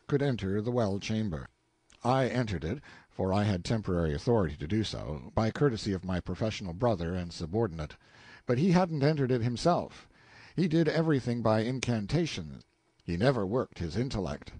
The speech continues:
If he had stepped in there and used his eyes instead of his disordered mind, he could have cured the well by natural means, and then turned it into a miracle in the customary way.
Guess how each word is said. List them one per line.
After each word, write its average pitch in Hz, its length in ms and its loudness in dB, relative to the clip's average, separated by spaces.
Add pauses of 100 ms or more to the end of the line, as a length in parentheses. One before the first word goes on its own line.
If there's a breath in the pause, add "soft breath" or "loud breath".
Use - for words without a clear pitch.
(280 soft breath)
If 110 140 0
he 127 120 4
had 104 140 0
stepped - 400 -4
in 135 200 0
there 120 320 2
and 110 200 -2
used 165 280 0
his 139 140 0
eyes 165 400 4
instead 123 340 0
of 113 80 2
his 104 220 0
disordered 123 520 0
mind, 175 400 2 (420 loud breath)
he 190 100 4
could 196 160 4
have 165 140 2
cured 220 340 4
the 143 80 2
well 117 240 6
by 147 160 6
natural 180 380 0
means, 123 560 -2 (100)
and 101 140 -2
then 147 240 0
turned 151 260 0
it 131 80 2
into 131 240 2
a 113 60 0
miracle 127 440 2
in 131 60 -2
the 123 80 -4
customary 117 560 0
way. 123 340 2